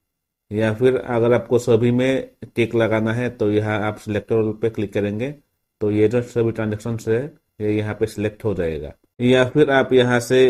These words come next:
मैन्युअली भी सिलेक्ट कर सकते हैं कौन कौन सा ट्रांजैक्शंस को आप ईएमआई में कन्वर्ट करना चाहते हो। जैसे कि आप यहाँ पे एक एक करके यहाँ पे टिक कर सकते हैं। जैसे कि मैं इस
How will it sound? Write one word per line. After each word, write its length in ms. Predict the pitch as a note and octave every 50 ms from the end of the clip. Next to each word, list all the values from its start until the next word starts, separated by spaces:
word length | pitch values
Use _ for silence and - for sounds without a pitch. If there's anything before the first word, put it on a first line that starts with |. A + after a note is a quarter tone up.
| - - A2
मैन्युअली 460 | A#2+ A#2+ A#2 A#2 A#2+ B2+ C3 C3 C3
भी 120 | C3 C3+ B2+
सिलेक्ट 300 | A2+ A#2 A#2 A2+ A2 -
कर 100 | A#2+ A2
सकते 300 | A2 - - - - A#2
हैं 180 | A#2+ B2 B2 -
कौन 220 | - A#2 A2+ A#2 G#2+
कौन 180 | A2+ A2+ A#2 A#2
सा 200 | - A#2+ A#2 A#2 A#2+ A#2+ A#2 - _ _ _ _ _ _ _ _ _ _
ट्रांजैक्शंस 520 | - A2+ A2 A2 A2+ - - B2 A2+ A2 -
को 160 | - - A#2 A2+
आप 220 | A2 A2 G#2+ G#2+ G#2+
ईएमआई 320 | A2 A2 A2 G#2+ A2 A2
में 120 | A2+ A2
कन्वर्ट 320 | A2 G#2+ G#2+ G#2+ A2 G#2 -
करना 200 | A#2 A2 A2 G#2+
चाहते 280 | G#2+ G#2+ G#2 - -
हो। 200 | G#2+ A2+ A#2+ B2 A#2+
जैसे 280 | G#2+ A2 G#2 G#2 A2 G#2
कि 480 | G#2+ - A#2 A2+ A2+ A2 - - - _ _ _ _ _ -
आप 220 | - F#2+ G2 - G#2
यहाँ 220 | G#2+ G#2 G#2+ G#2+ G2+ -
पे 140 | A2+ A2 A2+ A#2 - - - _ _ _ _ _ _ _ _ _ _
एक 180 | - A2+ A2 B2
एक 160 | B2+ - -
करके 260 | B2+ A#2 A2 G2+ B2
यहाँ 240 | A#2 A#2 A2+ A2 A2 G#2
पे 140 | A#2 A2+
टिक 240 | A2 - A#2 A2+ A2+ -
कर 100 | A2 G2
सकते 320 | - A2 G2 - - G#2
हैं। 220 | G#2 A2+ C3 C#3+ C#3 _ _ _ _ _ _ _ _ -
जैसे 300 | - A2+ A2 G#2+ A#2+ A#2
कि 160 | - B2+ A#2+
मैं 280 | A2+ A2 A2+ A2+ A#2 - A#2
इस 200 | A#2 A2+ G#2+